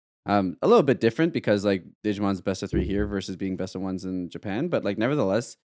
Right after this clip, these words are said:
it's, I don't know, it's always left kind of a bit of a sour taste. So we'll see if that's temporary or if that's just the way the game works. And if that's the game works, I mean,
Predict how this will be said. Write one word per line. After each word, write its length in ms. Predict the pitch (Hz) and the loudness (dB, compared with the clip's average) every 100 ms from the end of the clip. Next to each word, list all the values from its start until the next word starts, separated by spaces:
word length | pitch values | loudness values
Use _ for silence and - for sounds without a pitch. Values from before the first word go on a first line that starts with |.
| _ _ _ | _ _ _
it's, 520 | 101 101 - - - - _ _ _ _ _ _ _ _ - | 0 0 0 -6 -6 -12 _ _ _ _ _ _ _ _ -6
I 40 | 98 | -2
don't 100 | 87 | 0
know, 40 | |
it's 100 | 208 | 2
always 180 | 214 147 | 2 4
left 180 | 139 139 | 2 2
kind 120 | 117 | -2
of 60 | 98 | 0
a 40 | |
bit 140 | 101 | -2
of 60 | 92 | -2
a 40 | |
sour 180 | 90 90 | -4 -6
taste. 180 | 95 92 98 | -6 -8 -4
So 140 | - 220 | 2 4
we'll 80 | 220 | 4
see 160 | 240 | 2
if 80 | 233 | 2
that's 220 | 202 - - | 2 0 0
temporary 580 | 127 110 127 131 143 101 | 0 2 4 4 2 2
or 100 | 104 | 0
if 80 | - | 0
that's 180 | 104 | -2
just 140 | 107 - | -2 -4
the 60 | |
way 120 | 101 104 | -2 0
the 100 | 98 | 0
game 160 | 98 | -2
works. 200 | 95 101 | 0 -2
And 60 | 98 | -4
if 40 | |
that's 180 | 98 95 | -4 -4
the 80 | 107 | -4
game 100 | 98 | -4
works, 220 | 95 95 | -4 -6
I 40 | 95 | -8
mean, 260 | 92 90 | -8 -10